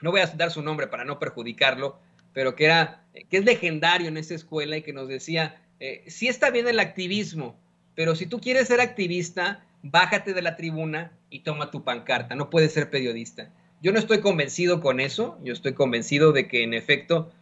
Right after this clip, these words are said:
la, los cambios gruesos que han ocurrido en la historia del mundo, en la historia de la humanidad, se han dado gracias a la, a, al periodismo, o grandes cambios. Eh, podemos hablar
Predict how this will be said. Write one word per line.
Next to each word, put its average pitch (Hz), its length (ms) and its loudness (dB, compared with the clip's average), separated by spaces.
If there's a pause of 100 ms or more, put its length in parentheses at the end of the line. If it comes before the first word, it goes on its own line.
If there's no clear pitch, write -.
(160)
la, 113 380 0
los 131 220 -2
cambios 190 500 2
gruesos 165 560 2
que 160 100 -6
han 165 80 -4
ocurrido 151 480 -6
en 156 100 -4
la 123 80 -4
historia 156 340 0
del 127 160 -6
mundo, 143 260 -6
en 147 80 -4
la 120 60 -6
historia 147 200 0
de 151 60 4
la 135 80 0
humanidad, 117 540 0 (260)
se - 120 0
han 175 100 4
dado 196 180 4
gracias 202 560 0 (280)
a 127 120 -8
la, 123 480 -6 (260)
a, 120 360 -8
al 127 160 -4
periodismo, 143 500 2
o 151 100 4
grandes 214 460 4
cambios. 170 680 -2 (360)
Eh, - 120 -18
podemos 156 420 -4
hablar 147 480 0